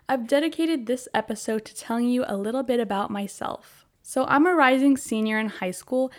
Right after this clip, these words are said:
and I'm super excited for college, and I'm planning to study broadcast journalism when I get there.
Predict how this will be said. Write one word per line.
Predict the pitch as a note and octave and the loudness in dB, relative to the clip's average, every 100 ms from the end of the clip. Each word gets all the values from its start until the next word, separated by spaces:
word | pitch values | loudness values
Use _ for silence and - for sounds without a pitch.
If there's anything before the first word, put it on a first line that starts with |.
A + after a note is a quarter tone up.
| - _ | -20 _
and | A3+ | -4
I'm | A3+ A3+ | -2 -2
super | - - - D4 D4+ D4 | -4 -10 -4 -2 2 0
excited | C#4+ - G#3+ A3 A3+ | 0 0 2 2 2
for | B3 | -4
college, | A#3 - F#3+ G3 G3 - - | -2 0 2 2 0 -2 -4
and | G#3+ | -2
I'm | G#3+ | -2
planning | - - C#4 D4+ D#4 D#4 | -4 -2 2 4 4 2
to | D4 | 0
study | - A#3 A3+ A3+ | -4 0 0 0
broadcast | G#3 G3 - G3+ - | 0 -2 0 -6 -4
journalism | A3 A3+ F#3+ F#3 F#3+ | -2 -2 -2 -4 -4
when | F#3 | -4
I | F#3 | -4
get | E3+ - | -8 -10
there. | - - | -12 -12